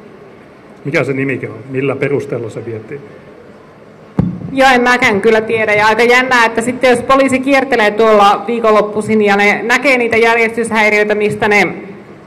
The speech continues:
Speaker 2: ää, keskusta-alueen asukkaat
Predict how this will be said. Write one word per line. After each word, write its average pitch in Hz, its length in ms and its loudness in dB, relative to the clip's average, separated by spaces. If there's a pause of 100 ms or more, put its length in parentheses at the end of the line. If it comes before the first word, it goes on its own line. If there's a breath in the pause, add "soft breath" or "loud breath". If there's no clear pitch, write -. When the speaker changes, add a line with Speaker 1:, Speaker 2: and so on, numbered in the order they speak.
(360)
Speaker 2:
ää, 202 400 0 (500)
keskusta-alueen 226 720 2
asukkaat 240 560 0